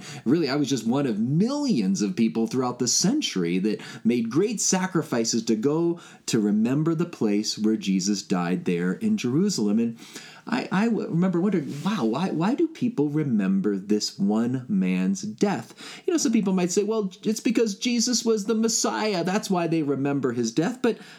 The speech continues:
I knew from my studies that there were many other people around the time of Jesus who claimed to be a Messiah. In, in a generation or two before and after the life of Christ, there were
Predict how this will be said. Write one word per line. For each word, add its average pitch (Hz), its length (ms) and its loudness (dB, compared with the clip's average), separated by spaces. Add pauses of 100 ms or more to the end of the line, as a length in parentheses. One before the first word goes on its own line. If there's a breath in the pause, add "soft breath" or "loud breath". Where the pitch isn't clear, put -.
I 311 180 0
knew 254 200 2
from 196 220 2
my 139 100 0
studies 135 540 0
that 123 140 -2
there 147 120 2
were 135 320 -2 (280 loud breath)
many 247 320 2
other 202 200 2
people 82 600 -2
around 101 600 0
the 101 80 2
time 95 320 0
of 90 80 -2
Jesus 85 360 0
who 113 120 2
claimed 104 420 0
to 95 80 0
be 95 240 2
a 92 60 0
Messiah. 98 580 0 (240 loud breath)
In, 107 240 2
in 107 220 0
a 101 80 0
generation 123 500 0
or 110 60 0
two 120 160 2
before 151 580 0
and 123 100 -2
after 165 380 0
the 113 100 0
life 107 280 0
of 120 100 -6
Christ, 151 320 -2
there 202 80 4
were 190 180 0